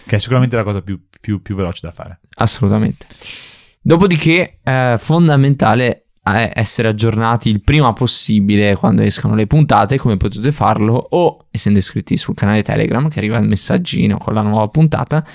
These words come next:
Speaker 2: o mettendo la campanellina sulla vostra piattaforma.
Speaker 1: Eh sì, la campanellina con le notifiche attivate per l'applicazione, se no la campanellina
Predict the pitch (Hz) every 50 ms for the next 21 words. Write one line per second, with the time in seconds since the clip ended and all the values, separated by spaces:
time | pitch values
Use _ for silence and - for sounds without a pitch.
0 | - - - - _ - - 180 185 185 156 - 202 202 202 - 131 139 120 -
1 | - - 107 104 101 - 120 135 156 170 139 104 98 - - - 131 127 - -
2 | - - - - - - - - - - - - 110 - _ - - - - 104
3 | - - - - 110 120 110 - _ _ _ _ _ _ _ _ _ _ _ _
4 | - - 135 131 - - 101 101 98 - 113 135 151 139 135 139 139 - - 151
5 | 151 156 147 147 143 139 117 110 117 110 117 117 107 - - 110 98 90 90 87
6 | - 92 - 98 87 87 78 - 92 - 101 95 - - 78 76 80 87 101 92
7 | 76 - _ _ _ _ _ - _ _ _ _ _ - 117 131 131 135 135 120
8 | 139 139 135 127 123 123 123